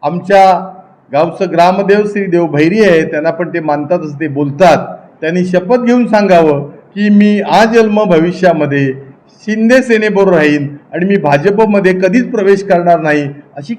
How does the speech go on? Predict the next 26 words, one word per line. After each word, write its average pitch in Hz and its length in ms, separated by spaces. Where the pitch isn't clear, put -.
खात्री 226 400
खरं 196 320
तर 208 120
रत्नागिरीकरांच्या 175 840
जनतेला 156 400
त्यांनी 147 280
देणं 143 180
आवश्यक 156 480
आहे. 220 160
आणि 185 140
म्हणून 202 220
जसं 185 280
गोबेलचं 196 600
तंत्र 220 300
असतं 139 420
की 220 160
एखादं 208 480
खोटं 202 340
वाक्य 190 320
सातत्यानं 214 720
बोलायचं, 147 520
खोटं 185 320
बोल, 185 220
रेटून 233 400
बोल, 147 260
अशाप्रमाणे 165 880